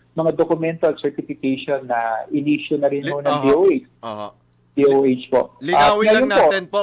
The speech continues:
Speaker 2: kung delay. Delay lang.
Speaker 1: Delay po kasi ang, ano,
Speaker 2: Ayan.
Speaker 1: ang, ah,
Speaker 2: Ah, okay.
Speaker 1: ang implementation ng project kasi na-delay po ang release ng funds eh.
Speaker 2: Mm,
Speaker 1: Twenty twenty-one
Speaker 2: alright.
Speaker 1: pa ho dapat na-release ang funds.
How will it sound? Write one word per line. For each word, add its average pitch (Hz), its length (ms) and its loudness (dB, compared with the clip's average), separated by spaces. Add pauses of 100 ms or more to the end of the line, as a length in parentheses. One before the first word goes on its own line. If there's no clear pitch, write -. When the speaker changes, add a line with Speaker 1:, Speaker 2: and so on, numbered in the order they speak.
Speaker 2:
kung 202 200 0 (360)
delay. 190 640 -2 (240)
Delay 190 420 -2
lang. 160 380 0 (1040)
Speaker 1:
Delay 294 480 4
po 294 160 4
kasi 285 320 0
ang, 247 160 -2
ano, 220 240 -2
Speaker 2:
Ayan. 160 400 -2
Speaker 1:
ang, 202 60 -8
ah, - 100 -4 (160)
Speaker 2:
Ah, - 80 -6
okay. 113 400 -12 (480)
Speaker 1:
ang 202 480 -6
implementation 202 880 -4
ng 202 160 -6
project 240 480 -4 (240)
kasi 302 240 -4
na-delay 240 480 -2
po 226 160 0
ang 202 80 -6
release 196 480 -8
ng 147 240 -6
funds 160 400 0
eh. 127 160 -6
Speaker 2:
Mm, 120 320 -10
Speaker 1:
Twenty 226 320 0
twenty-one 220 560 2
Speaker 2:
alright. 208 240 0
Speaker 1:
pa - 0 -
ho - 0 - (160)
dapat - 320 0
na-release 165 400 0
ang 220 240 0
funds. 156 240 2